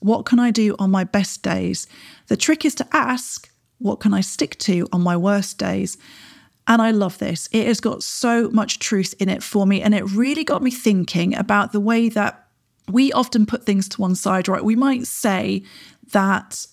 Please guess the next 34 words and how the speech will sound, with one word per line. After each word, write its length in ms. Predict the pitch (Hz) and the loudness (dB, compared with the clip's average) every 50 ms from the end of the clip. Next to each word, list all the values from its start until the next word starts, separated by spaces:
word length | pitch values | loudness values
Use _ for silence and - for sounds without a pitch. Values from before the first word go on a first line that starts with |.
| _ - | _ 0
you 120 | 226 220 | 0 2
know, 280 | 196 185 185 190 185 180 | 2 4 2 2 0 2
doing 280 | - 247 240 240 226 | 2 2 4 4 4
something 360 | 214 - 220 190 196 214 190 | 2 2 0 0 2 2 2
is 80 | 196 185 | 2 2
important 360 | 196 190 - - 214 - 185 - | 2 0 0 0 -2 -2 -2 -2
to 100 | 185 180 | -2 -2
us, 160 | 180 - - | -2 0 0
like, 260 | 185 185 180 170 - | 0 2 2 0 2
you 80 | 214 214 | 2 2
know, 140 | 196 190 | 4 2
the 100 | 190 233 | 2 2
old 140 | 247 247 240 | 2 0 0
classics, 500 | - - - 165 - - - - - - - | -2 -4 -6 -6 -4 -4 -4 -4 -4 -6 -4
a 80 | - 196 | -2 0
regular 280 | 214 262 240 202 170 165 | 2 2 2 2 0 -2
fitness 380 | - - - - 180 - - | -2 -4 -4 -4 -2 -2 0
routine 520 | 180 180 175 - - 180 180 175 180 180 - | 0 -2 0 0 0 0 2 2 2 0 0
or 240 | - 185 180 185 175 - - - - - - _ - | 0 0 0 0 -2 -6 -14 -20 -20 -20 -20 _ 0
eating 340 | - 254 262 - - 220 208 | 2 2 2 2 2 2 2
a 60 | 196 | 4
more 180 | 190 185 185 | 2 2 0
healthy 420 | 175 175 196 185 180 165 - 202 180 | 0 0 0 0 0 0 -2 -2 -2
diet, 540 | - 202 208 214 208 196 190 - - - - | 0 0 2 2 2 2 0 -2 -2 -2 0
but 360 | 247 226 - - - _ _ _ _ _ _ _ _ - | 0 0 0 -2 -6 _ _ _ _ _ _ _ _ -2
it 160 | 247 247 - | -2 0 0
might 200 | 285 302 - 233 | 0 -2 -2 -2
feel 160 | - 294 277 | -2 -2 0
a 40 | 269 | 0
bit 100 | 247 - | -2 -4
hard 300 | - - 247 233 233 - | -4 -2 -2 -2 -2 -2
to 100 | - - | -4 -4
get 140 | - 220 - | -4 -2 0
into. 560 | - 196 196 190 - - 196 196 190 190 | 2 2 2 0 -2 -2 0 0 0 -2